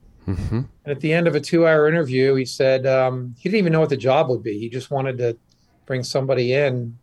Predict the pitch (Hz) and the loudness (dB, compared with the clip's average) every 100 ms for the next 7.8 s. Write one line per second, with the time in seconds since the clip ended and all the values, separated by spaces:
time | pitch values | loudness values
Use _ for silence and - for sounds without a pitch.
0 | _ _ - 135 123 - 131 123 - 139 | _ _ -2 0 0 -2 0 0 0 -2
1 | 139 117 113 113 104 143 - 120 107 117 | 0 0 0 -2 -2 -2 -2 -4 -2 -2
2 | 110 131 - - _ _ _ 147 135 151 | 0 -2 -4 -18 _ _ _ -4 0 2
3 | 143 240 226 190 175 117 - 127 - 127 | 4 4 6 6 4 2 0 -2 0 0
4 | 117 151 151 127 117 - 151 156 143 139 | 2 2 4 2 -2 0 2 2 0 0
5 | 131 135 127 123 117 113 104 101 - - | 2 2 0 0 0 0 -2 -6 -16 -20
6 | _ _ _ _ _ - 117 - - 135 | _ _ _ _ _ -8 -8 -6 -2 -2
7 | 131 127 120 120 117 107 101 | 0 0 2 4 2 2 -2